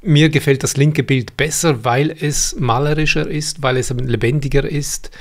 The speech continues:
ein bisschen impre-, impressionistischer und, ähm, ja, man, man spürt, man sieht auch die Pinselstriche, die Sch-, Pinselstruktur,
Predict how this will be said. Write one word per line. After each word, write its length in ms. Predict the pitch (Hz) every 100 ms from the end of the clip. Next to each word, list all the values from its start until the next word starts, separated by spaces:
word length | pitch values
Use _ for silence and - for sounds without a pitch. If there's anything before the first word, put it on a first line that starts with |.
| - - -
ein 180 | - 127
bisschen 300 | 120 139 143
impre-, 380 | - 120 127 127 - - -
impressionistischer 1080 | 147 147 120 135 127 123 - 156 170 185 165
und, 380 | 147 131 127 135
ähm, 380 | 127 127 123 101 -
ja, 160 | - 131
man, 220 | 117 107
man 160 | 120 -
spürt, 320 | - 143 156
man 320 | 131 139 302 - _ - - _ _ -
sieht 320 | 104 135 151
auch 140 | 139
die 80 | -
Pinselstriche, 760 | - 151 151 143 - 139 - 123
die 140 | 120
Sch-, 140 | -
Pinselstruktur, 960 | - 127 117 110 - 123 - 143 170